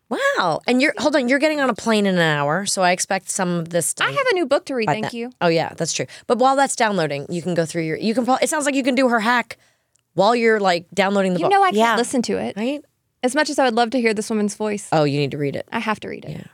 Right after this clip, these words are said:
Speaker 1: But you still need to let it download, so you should just do that. Oh, you're gonna buy it at the airport.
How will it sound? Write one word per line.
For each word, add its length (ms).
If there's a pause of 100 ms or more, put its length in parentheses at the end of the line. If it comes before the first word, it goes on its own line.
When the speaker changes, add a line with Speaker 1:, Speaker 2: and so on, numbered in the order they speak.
(100)
Speaker 1:
But 100
you 60
still 160
need 100
to 120
let 120
it 80
download, 500
so 300
you 140
should 160
just 160
do 100
that. 140 (580)
Oh, 60
you're 180
gonna 80
buy 160
it 140 (200)
at 100
the 100
airport. 320